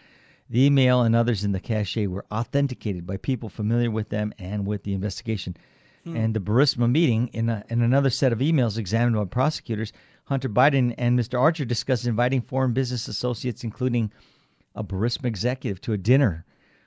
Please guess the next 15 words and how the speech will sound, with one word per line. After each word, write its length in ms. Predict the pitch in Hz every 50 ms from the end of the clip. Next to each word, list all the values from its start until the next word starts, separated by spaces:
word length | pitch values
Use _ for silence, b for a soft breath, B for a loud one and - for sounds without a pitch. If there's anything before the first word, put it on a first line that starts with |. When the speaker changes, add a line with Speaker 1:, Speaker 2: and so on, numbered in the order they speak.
| b b
Speaker 1:
on 120 | - 98
April 260 | 104 113 110 - 113 104
twenty 240 | - - 117 110
fifteen 580 | 101 - 107 98 _ - 131 131 131 127 120 - _ _
at 200 | 101 98 101 101
a 180 | 98 95 98 -
Washington 600 | - 101 110 113 107 - - - 117 117 113 101
restaurant 460 | 95 104 104 - - - 117 107 101
where 120 | 98 101 98
Vice 300 | 85 104 104 104 - -
President 380 | - 107 98 90 110 90 85
Biden 360 | 90 101 101 104 110 107 104 b b b b b b b b b b b b
would 180 | _ - 104 101
stop 340 | - - - 110 98 98 104
by. 380 | 95 120 135 110 95 92 98